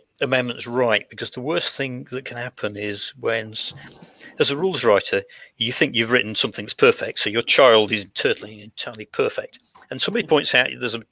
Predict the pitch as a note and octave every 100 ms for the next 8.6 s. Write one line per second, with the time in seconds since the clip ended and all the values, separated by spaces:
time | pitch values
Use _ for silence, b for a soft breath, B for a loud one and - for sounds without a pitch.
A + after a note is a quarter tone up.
0 | C3+ A#2 - C3+ G2 G2+ - _ b b
1 | b - - D#3 B2+ A#2 B2+ - C3 B2+
2 | - G2+ F#2+ G2 F2 - A#2 - A2 -
3 | A#2 G2+ G2+ B2 G#2+ - B B B B
4 | B B B C#3+ C#3 - G3+ G3+ D#3+ D3+
5 | - - F3 G#2+ G#2 - A2 A2 - D4
6 | C#4+ F3 E3+ - - G#4 A#3+ - A#3+ -
7 | E3+ - A#3 G3 E3+ D3+ B2 D#3+ F3+ C#3+
8 | - C3+ - D#3+ -